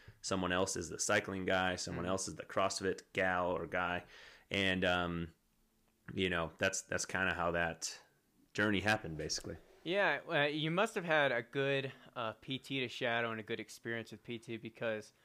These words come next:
Speaker 2: I, uh, like you, I didn't have any injuries growing up through high school, but I was very into, you know, athletics and exercise. And I was thinking, I was like, "How can I,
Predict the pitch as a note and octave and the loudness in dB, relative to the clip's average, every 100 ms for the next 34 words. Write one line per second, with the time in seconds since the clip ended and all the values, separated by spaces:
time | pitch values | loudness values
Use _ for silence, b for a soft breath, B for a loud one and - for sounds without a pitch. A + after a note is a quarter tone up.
0 | b b b - C3 D#3+ E3 C#3 A#2 A#2 | b b b -4 -2 -2 0 2 2 0
1 | A#2+ C#3+ - B2+ B2 B2+ E3+ E3 C3 A#2 | 0 0 0 -2 0 0 0 -2 -2 -2
2 | A#2 A#2+ A#2+ - A#2 A2 A2 G#2+ A2 A2 | -2 -4 -8 -6 -6 -4 -6 -6 -6 -4
3 | A2 - A#2+ A2 A2 G#2+ G#2+ A2 G#2+ A2+ | -4 -4 -10 -6 -4 -4 -2 -4 -4 -6
4 | A2 G#2 - A2 G#2 G#2 - - - - | -6 -8 -10 -10 -8 -10 -12 -18 -16 -12
5 | F#2+ G#2 D3 E3 D#3+ C#3+ - B2 B2 - | -10 -6 -2 0 2 -2 -2 -2 -2 -4
6 | - A#2+ A2 G#2 - B B B A#2+ A2+ | -4 0 0 -2 -6 B B B -2 0
7 | G#2+ G#2+ C3 B2+ B2 A2 G#2 G#2+ C#3 E3+ | 0 -2 -4 -4 -4 -6 -6 -4 -4 -4
8 | D3+ A2 | -2 -2